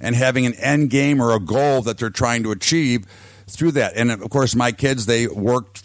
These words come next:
for me from the time they were babies, and they got paid when they worked, and they didn't get paid when they didn't get work. And then, of course,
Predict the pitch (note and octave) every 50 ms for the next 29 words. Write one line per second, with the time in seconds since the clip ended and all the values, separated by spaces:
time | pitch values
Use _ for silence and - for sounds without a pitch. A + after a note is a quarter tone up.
0 | - - A#2 A2+ A2+ C3 D3+ C#3+ B2 A#2+ C3 C3+ - - - - - - - -
1 | - A2+ A2+ A2 F#2 A#2 A2 G#2+ G#2+ A2 G#2+ G#2 G#2 G2+ C#3 D3 D3+ C3 A#2 A#2+
2 | A#2 A2+ A#2 A2 A2 G#2+ G2+ A2 G2 - - - A#2+ A2+ A2+ B2+ B2 A#2+ A#2+ A#2+
3 | A#2+ A2+ G#2+ G#2 G#2+ A#2+ B2 - C#3 B2 A2 G2 - G#2+ G#2+ A2 G2+ A#2 G2 -
4 | B2 A#2 A#2+ A2+ A2 G#2+ G2+ B2 C#3+ D#3 C3 A#2+ F2 F#2 F#2+ G#2 A#2+ - - G2+
5 | G#2+ A2 A2 A2 G#2 F#2 - A2+ G#2 A2 A2 -